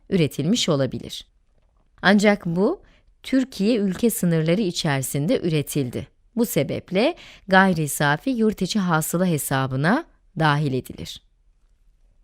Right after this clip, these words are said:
Eğer bir Türk vatandaşı yurt dışına gider ve başka bir ülkede üretim yaparsa, bu gayri safi yurt içi hasıla olarak sayılmaz.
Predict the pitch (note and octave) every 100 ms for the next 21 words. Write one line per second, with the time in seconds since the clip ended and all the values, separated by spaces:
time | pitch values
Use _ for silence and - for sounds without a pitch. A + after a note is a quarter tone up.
0 | _ _ _ C4+ E4+ D#4+ C4 D#4 - D4+
1 | - F#3 F#3 E3+ D#3+ D#3+ - C4 B3 -
2 | G3+ A3 A3 G3 F#3 G#3 A3 F#3+ G3+ F3
3 | E3+ - - F#3+ D#3+ C#3+ - E3 C4 F3+
4 | F3 F#3+ D3+ C#3 C#3 B2+ C#3 - B3+ G3+
5 | A3+ B3 - - _ G3 G#3+ A3+ G3 D#3+
6 | F3 E3+ G3 A#3+ A3 A3 E3+ - E3+ D#3+
7 | D#3+ G3 G3 D#3+ C#3 D#3 C#4+ - _ -
8 | F3 D3 C3 - - -